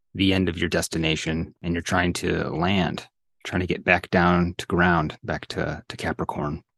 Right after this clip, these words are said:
we'll say. And that sort of requires this maybe controlled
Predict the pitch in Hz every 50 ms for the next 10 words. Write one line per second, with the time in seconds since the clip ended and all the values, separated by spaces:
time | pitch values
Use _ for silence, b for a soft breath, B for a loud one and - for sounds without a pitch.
0 | _ - - - - - - - - - - _ _ _ _ _ _ - 85 85
1 | 85 85 - - - - - - - 101 95 85 98 - - - 98 92 90 90
2 | 85 87 90 - - - _ _ _ _ _ _ - - 107 - 87 87 - -
3 | 90 87 - - - 98 98 98 101 101 101 98 95